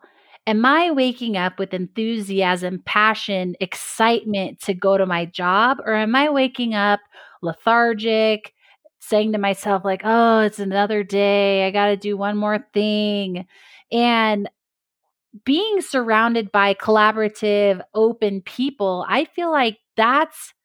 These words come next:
that's what brings out the best parts of my creativity, my inspiration, that joy and hunger for success and, and added drive. I also feel like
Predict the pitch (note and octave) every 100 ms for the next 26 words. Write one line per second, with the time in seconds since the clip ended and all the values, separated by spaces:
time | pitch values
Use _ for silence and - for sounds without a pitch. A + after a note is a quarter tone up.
0 | _ _ _ _ _ _ - A#3 C#4 D#4
1 | F4+ A3 A3 A#3 G#3 G3+ F#3+ F#3+ - G3+
2 | G3 - - G3 F#3+ F#3+ F#3+ F3+ F3 -
3 | G3+ F#3+ F3+ - F#3+ F#3 G#3 A#3 A#3+ F3+
4 | F#3 G#3 - - F3+ F#3+ - A#3+ G#3+ F3
5 | E3+ - F3+ F#3 G#3+ A3+ A3+ G3+ F3 -
6 | G#3 A3 A3+ A#3 - G3+ - F#3 - F#3+
7 | G#3+ A3 G3+ F#3 F3+ _ - - G3+ G3+
8 | G3+ G#3 G3+ E3+ E3+ D#3+ F3 G#3 D4 D4
9 | _ - - - G#3+ D4+ F#4 C#4+ A#3+ -
10 | G#3+ G3+ F#3 F3+ F3+ -